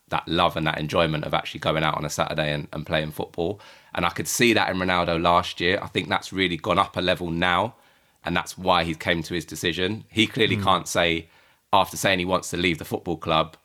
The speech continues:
Speaker 1: that other people aren't putting in the work this season because he's the one who's come out and said he wants to leave. So I think that's where he's got himself in a difficult position now. But I can certainly see why he's got to the point he has.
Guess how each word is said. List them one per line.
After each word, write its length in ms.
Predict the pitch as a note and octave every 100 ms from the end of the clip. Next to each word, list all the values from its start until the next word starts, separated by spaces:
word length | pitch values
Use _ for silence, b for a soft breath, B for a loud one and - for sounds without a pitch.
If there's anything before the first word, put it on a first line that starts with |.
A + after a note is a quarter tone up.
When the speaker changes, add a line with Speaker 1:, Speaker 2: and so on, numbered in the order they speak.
| _ _ _
Speaker 1:
that 140 | - -
other 140 | E2
people 320 | D#2+ G2+ -
aren't 260 | D#2+ D#2+ -
putting 200 | F#2+ -
in 80 | E2
the 80 | E2
work 220 | D#2+ D#2+
this 240 | E2+ F2 -
season 540 | - F2 D#2 E2+ F2
because 280 | F2+ - E2
he's 220 | F#2+ D#2+
the 100 | F2+
one 160 | E2+ E2+
who's 120 | E2
come 180 | G2+ E2+
out 120 | E2
and 80 | -
said 120 | F2
he 60 | E2
wants 240 | E2+ -
to 80 | E2
leave. 260 | G2 F#2+
So 120 | D#2 E2+
I 20 |
think 160 | F#2+
that's 180 | G2 F2
where 120 | F2
he's 120 | E2 D#2
got 180 | G2
himself 360 | - D#2 D#2+ D#2+
in 60 | E2+
a 40 |
difficult 380 | D#2+ - - -
position 400 | - E2+ - D#2+
now. 280 | E2 F#2 - B B B B
But 120 | -
I 20 |
can 120 | - G#2+
certainly 300 | C3 G2 F#2+
see 300 | - F#2 E2+
why 460 | E2+ F2+ F2 E2
he's 260 | E2 E2 -
got 160 | -
to 120 | - -
the 60 |
point 280 | - D#2+ D2+
he 80 | D2+
has. 420 | D#2 C#2+ -